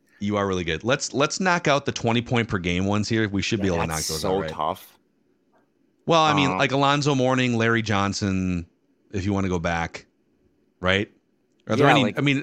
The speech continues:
Speaker 1: what about Ball?
Speaker 2: Yeah, I mean,
Speaker 1: LaMelo?
Speaker 2: LaMelo, I, I, I like Larry Johnson.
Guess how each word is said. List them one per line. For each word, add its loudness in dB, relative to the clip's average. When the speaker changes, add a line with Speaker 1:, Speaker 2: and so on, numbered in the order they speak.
Speaker 1:
what 2
about 0
Ball? 0
Speaker 2:
Yeah, -2
I 0
mean, 0
Speaker 1:
LaMelo? -2
Speaker 2:
LaMelo, -
I, 0
I, -6
I -2
like -4
Larry 0
Johnson. -8